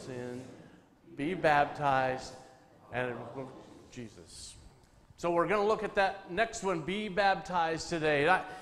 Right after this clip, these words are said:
interesting, I found this, uh, little, uh, saying the other day. A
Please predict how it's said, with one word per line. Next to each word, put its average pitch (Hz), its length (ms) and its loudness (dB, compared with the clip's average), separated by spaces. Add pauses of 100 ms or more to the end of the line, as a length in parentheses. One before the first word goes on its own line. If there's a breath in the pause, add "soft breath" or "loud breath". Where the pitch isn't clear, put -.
(120)
interesting, 196 680 6 (280 loud breath)
I 160 120 4
found 202 320 2
this, 180 260 0
uh, 170 160 6
little, 156 360 0
uh, 147 160 4
saying 190 640 2
the 165 80 2
other 160 120 2
day. 156 120 4
A 151 40 2